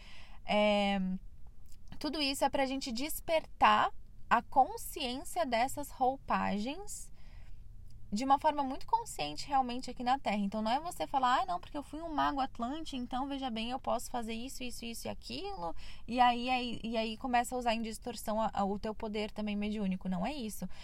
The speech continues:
Mas é você saber que você tem essa sabedoria e que agora você pode integrar e usar ela pra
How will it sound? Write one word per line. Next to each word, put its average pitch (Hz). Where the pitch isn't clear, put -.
Mas 196
é 214
você 226
saber 233
que -
você 285
tem 254
essa 240
sabedoria 220
e 254
que 254
agora 226
você 226
pode 208
integrar 214
e 285
usar 262
ela 233
pra 208